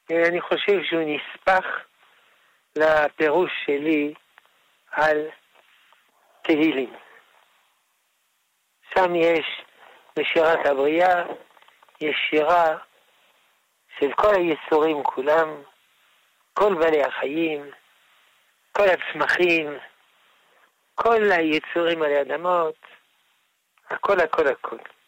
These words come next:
ולא יודע למה הוא שואל דווקא על הכלבים. <laughs>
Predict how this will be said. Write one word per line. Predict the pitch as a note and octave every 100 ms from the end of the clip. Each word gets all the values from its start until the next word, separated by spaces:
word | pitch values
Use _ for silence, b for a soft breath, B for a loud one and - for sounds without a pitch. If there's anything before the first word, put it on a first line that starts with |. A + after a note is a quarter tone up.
| _ _ _ _ _ _ b b b b b _ -
ולא | D#3 F3 E3+ F3 - _ _ - - - F3+ F#3+ A2+ C3 - F#3
יודע | G3 F#3+ F3 F3
למה | E3+
הוא | F3 F3 D3+ D3+
שואל | - D#3+ E3+ D#3
דווקא | D3+ D#3 - D3 C#3+ - _ _ _ _ _ _ _ _ _ _ -
על | E3
הכלבים. | - E3+ B2+ B2 - -
<laughs> | -